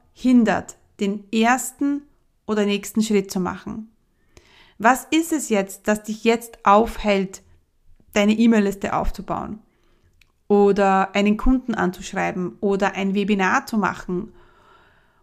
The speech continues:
oder vielleicht auch in ein Coaching-Programm zu investieren?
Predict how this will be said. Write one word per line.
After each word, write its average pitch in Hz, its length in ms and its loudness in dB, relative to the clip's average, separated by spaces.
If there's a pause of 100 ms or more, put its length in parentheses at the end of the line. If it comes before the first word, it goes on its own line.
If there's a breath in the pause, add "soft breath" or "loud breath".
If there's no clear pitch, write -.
(140 soft breath)
oder 233 380 4
vielleicht 208 440 0
auch 208 280 2
in 220 100 4
ein 214 140 4
Coaching-Programm 220 760 -2
zu - 120 -12
investieren? 185 720 -8